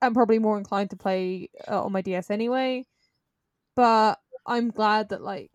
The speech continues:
the Pokemon fans of today will experience something close to what we got to have.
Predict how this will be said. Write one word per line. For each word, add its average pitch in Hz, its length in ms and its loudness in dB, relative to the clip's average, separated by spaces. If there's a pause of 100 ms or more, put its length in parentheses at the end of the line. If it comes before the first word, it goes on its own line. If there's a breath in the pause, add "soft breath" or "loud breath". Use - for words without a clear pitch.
(120)
the 220 160 -4
Pokemon 220 500 -4
fans 208 300 -4
of 196 100 -10
today 196 320 0
will 185 160 0
experience 190 840 -4 (280)
something 247 360 -4
close 214 400 0
to 214 80 0
what 202 260 2
we 185 140 -4
got 196 240 -2
to 208 80 -8
have. 202 340 0